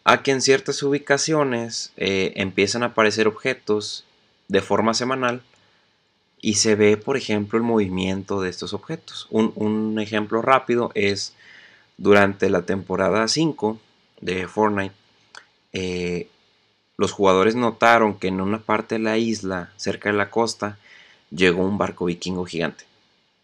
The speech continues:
Y ahí estaba ese barco, o sea, era un lugar al que tú podías llegar y lootear y encontrar armas y pelear ahí, construir ahí, lo que quieras.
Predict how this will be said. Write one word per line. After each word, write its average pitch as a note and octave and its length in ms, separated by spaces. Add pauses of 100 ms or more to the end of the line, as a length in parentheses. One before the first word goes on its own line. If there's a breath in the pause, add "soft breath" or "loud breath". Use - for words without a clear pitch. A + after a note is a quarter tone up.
Y G#2 120
ahí F#2 200
estaba G2+ 320
ese A2 120
barco, A#2+ 300
o F#2+ 40
sea, F#2+ 120
era G2 140
un A2 120
lugar G#2+ 220
al G#2+ 60
que - 80
tú F#2+ 120
podías F#2+ 280
llegar A2+ 380
y A2+ 60
lootear G2+ 640
y F2 80
encontrar F2+ 420
armas G2 480
y F2 100
pelear F#2+ 360
ahí, F#2+ 240
construir F#2+ 460
ahí, F#2+ 180
lo F2+ 120
que F2 100
quieras. - 360